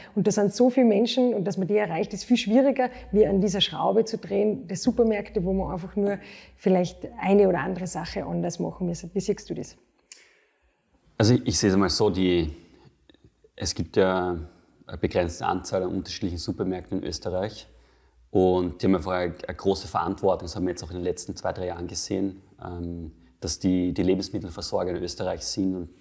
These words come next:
Speaker 2: da de facto haben sie eine große Verantwortung, wie wir mit Lebensmitteln umgehen, weil es eben nur ein paar gibt. Und die, die große Schraube ist eher die, dass sie einfach sehr viele Filialen haben und wenn ich dort etwas umstelle,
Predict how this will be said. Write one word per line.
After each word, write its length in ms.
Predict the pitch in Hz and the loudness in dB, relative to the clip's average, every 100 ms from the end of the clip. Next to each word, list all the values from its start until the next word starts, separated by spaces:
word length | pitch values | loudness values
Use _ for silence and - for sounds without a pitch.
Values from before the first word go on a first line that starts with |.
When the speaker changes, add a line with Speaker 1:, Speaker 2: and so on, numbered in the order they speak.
| _ | _
Speaker 2:
da 180 | - 87 85 _ _ | -6 -6 -8 _ _
de 80 | - | -6
facto 320 | - 85 - | -4 -6 -4
haben 100 | 90 | -4
sie 60 | 85 | -4
eine 80 | 85 | -6
große 280 | 87 82 | -6 -8
Verantwortung, 580 | - - 87 98 - 87 | -8 -8 -6 -6 -4 -2
wie 100 | 90 | 0
wir 80 | 92 | 0
mit 140 | 90 | -2
Lebensmitteln 580 | 87 90 87 - 90 107 | -2 -4 -4 -6 -6 -6
umgehen, 640 | 95 98 92 98 101 98 - - - - _ _ - | -4 -4 -2 -2 -2 -6 -12 -20 -20 -20 _ _ 0
weil 100 | 98 | 4
es 80 | 110 | 6
eben 160 | 110 | 6
nur 100 | 113 | 4
ein 60 | 107 | 2
paar 120 | 107 | 0
gibt. 300 | - - - _ _ _ - - _ - | -2 -8 -12 _ _ _ -20 -20 _ 4
Und 540 | 104 101 98 95 - - _ - - | 6 6 4 0 -8 -14 _ -20 2
die, 220 | 104 98 | 6 6
die 100 | - | 2
große 320 | - 98 - | 2 2 2
Schraube 360 | 98 98 95 95 | -2 2 4 4
ist 40 | |
eher 140 | 98 95 | 2 -2
die, 340 | - 110 104 | 0 0 0
dass 160 | 95 85 | -4 -6
sie 80 | 98 | -6
einfach 160 | 82 | -6
sehr 180 | 85 95 | -6 -6
viele 140 | - | -6
Filialen 500 | 85 98 90 87 101 | -6 -2 0 0 0
haben 200 | 90 87 | -2 -4
und 80 | 92 | -2
wenn 100 | 92 | -4
ich 80 | 85 | -4
dort 160 | 95 82 | -6 -6
etwas 180 | 80 | -8
umstelle, 760 | - 104 107 - 92 90 95 101 | -4 -4 -4 -4 -2 0 -2 -4